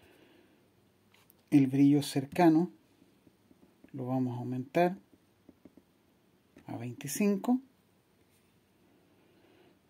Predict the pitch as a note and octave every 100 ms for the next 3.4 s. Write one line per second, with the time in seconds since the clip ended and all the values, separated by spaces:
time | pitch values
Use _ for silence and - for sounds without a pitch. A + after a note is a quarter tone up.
0 | - D#3 D3 C3 E3 D#3 D#3 C#3+ C#3+ C#3
1 | C#3 C#3+ D3 D3 - - - _ _ _
2 | _ _ _ _ - C3 C3 B2+ - C3
3 | B2+ C3 C3+